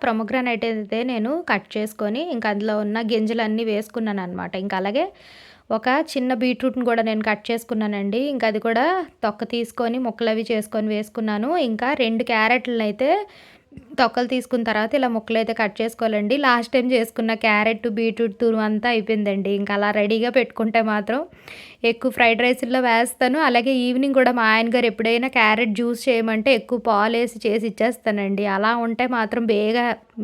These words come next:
సేల్ అయిపోద్ది అనమాట క్యారెట్. ఆ, అందుకని ఇప్పుడు మళ్ళీ క్యారెట్, బీట్రూట్ అయితే తీసుకొని వచ్చాము. ఇంకా అవన్నీ నేను కట్ చేసుకొని ముందైతే ఇదిగోండి ఇలా జ్యూస్ అయితే ప్రిపేర్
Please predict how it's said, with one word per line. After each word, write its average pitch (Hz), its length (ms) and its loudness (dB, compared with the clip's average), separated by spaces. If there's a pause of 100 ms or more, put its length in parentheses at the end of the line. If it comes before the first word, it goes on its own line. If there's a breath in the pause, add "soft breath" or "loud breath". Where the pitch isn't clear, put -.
సేల్ 208 280 0
అయిపోద్ది 220 400 2
అనమాట 214 360 4
క్యారెట్. 208 540 0 (800 loud breath)
ఆ, 214 80 -4 (260)
అందుకని 247 400 0
ఇప్పుడు 262 180 -2
మళ్ళీ 220 340 0
క్యారెట్, 240 520 4
బీట్రూట్ 240 420 0
అయితే 226 180 0
తీసుకొని 220 500 -2
వచ్చాము. 214 520 -2
ఇంకా 240 220 0
అవన్నీ 214 320 0
నేను 226 200 -2
కట్ 202 320 -2
చేసుకొని 233 420 -2
ముందైతే 233 500 0
ఇదిగోండి 220 340 -2
ఇలా 226 120 0
జ్యూస్ 220 300 0
అయితే 247 180 0
ప్రిపేర్ 233 340 -2